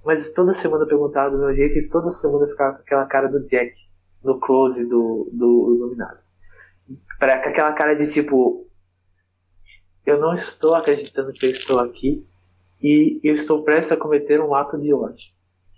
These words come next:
E era aula de matemática, porque eu odiava de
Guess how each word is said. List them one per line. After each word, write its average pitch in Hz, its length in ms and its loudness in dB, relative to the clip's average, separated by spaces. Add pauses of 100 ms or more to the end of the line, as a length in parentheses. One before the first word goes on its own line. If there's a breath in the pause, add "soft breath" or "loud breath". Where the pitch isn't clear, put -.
(280)
E 143 100 2
era 139 180 2
aula 131 180 2
de 135 60 -2
matemática, 127 540 -2 (280)
porque 135 520 2
eu 127 160 2 (160)
odiava 127 440 -2
de 127 80 -14